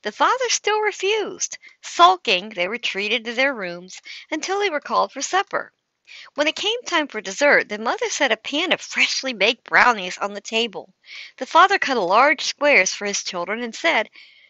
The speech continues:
"Your mother has made your favorite dessert, but there is one thing you should know before you eat it.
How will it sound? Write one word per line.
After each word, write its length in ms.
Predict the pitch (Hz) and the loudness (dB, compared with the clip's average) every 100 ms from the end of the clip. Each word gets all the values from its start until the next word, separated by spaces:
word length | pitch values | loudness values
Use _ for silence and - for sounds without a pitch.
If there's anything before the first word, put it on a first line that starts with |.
| _ _ _ | _ _ _
"Your 100 | - | -6
mother 280 | 196 285 302 | 4 4 6
has 140 | 196 202 | 2 2
made 220 | 214 202 | 2 2
your 100 | 180 | -2
favorite 380 | - 226 226 - | 2 2 2 -6
dessert, 540 | 180 214 320 - - _ _ _ | -2 2 2 -2 -10 _ _ _
but 160 | - | -6
there 140 | 202 202 | 0 0
is 120 | 190 | 0
one 300 | 165 220 285 | -2 -4 -4
thing 320 | 330 349 180 | -2 -2 -2
you 140 | 180 202 | -6 -10
should 200 | - 185 | -10 -2
know 220 | 247 277 | -2 -2
before 300 | 175 - 180 | -6 -8 -6
you 100 | 175 | -6
eat 200 | - 254 | -6 -4
it. 140 | 165 | -6